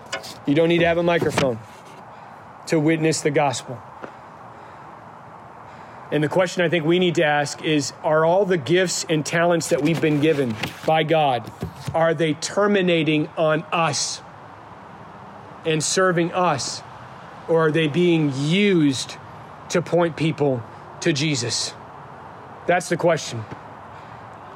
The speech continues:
I mean, if what the Bible says is true about eternity, if what the Bible says is true about heaven and hell, then everything that we have, I mean, really, this is, it's not a, an overstatement, I think, to say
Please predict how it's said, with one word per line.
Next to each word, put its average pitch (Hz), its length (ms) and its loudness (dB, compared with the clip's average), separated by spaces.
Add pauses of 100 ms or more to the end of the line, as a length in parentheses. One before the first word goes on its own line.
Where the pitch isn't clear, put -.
(380)
I 170 120 2
mean, 175 120 2
if 160 120 -2
what 185 180 4
the 190 80 2
Bible 185 300 2
says 170 320 0
is 156 100 -2
true 165 320 2
about 151 240 2
eternity, 143 500 0 (640)
if 131 120 -2
what 165 100 4
the 170 80 2
Bible 170 300 2
says 165 260 2
is 151 160 0
true 175 240 4
about 151 260 4
heaven 151 300 2
and 139 120 2
hell, 135 280 2 (520)
then 165 280 2
everything 196 600 2
that 185 100 4
we 170 180 2
have, 147 320 2 (640)
I 151 80 0
mean, 160 140 4
really, 180 240 4
this 175 180 0
is, 185 140 0
it's 160 140 -4
not 202 180 4
a, 165 240 4
an 151 80 4
overstatement, 156 720 2
I 123 60 0
think, 123 220 -2
to 131 80 -6
say 123 360 0